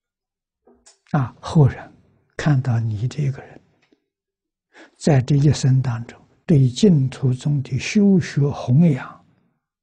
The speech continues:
有很大的贡献，就肯定你，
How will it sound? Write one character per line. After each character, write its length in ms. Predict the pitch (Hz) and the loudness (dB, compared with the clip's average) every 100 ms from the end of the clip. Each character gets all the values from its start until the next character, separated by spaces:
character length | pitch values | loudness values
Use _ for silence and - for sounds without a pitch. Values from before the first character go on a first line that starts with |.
| _ _ _ _ _ - _ | _ _ _ _ _ -20 _
有 420 | 135 127 135 - - _ _ - | 2 4 4 2 -4 _ _ -6
很 400 | - 113 123 147 | -2 0 0 0
大 200 | 202 135 | -2 -2
的 140 | 143 | -2
贡 260 | 175 170 135 | 2 4 2
献， 320 | - 226 - _ _ _ _ _ _ _ _ _ _ _ _ | -2 -4 -6 _ _ _ _ _ _ _ _ _ _ _ _
就 200 | - 113 | -6 -6
肯 400 | - - 117 127 | -6 -4 -2 2
定 260 | 165 139 | 2 2
你， 240 | 98 - | 0 -10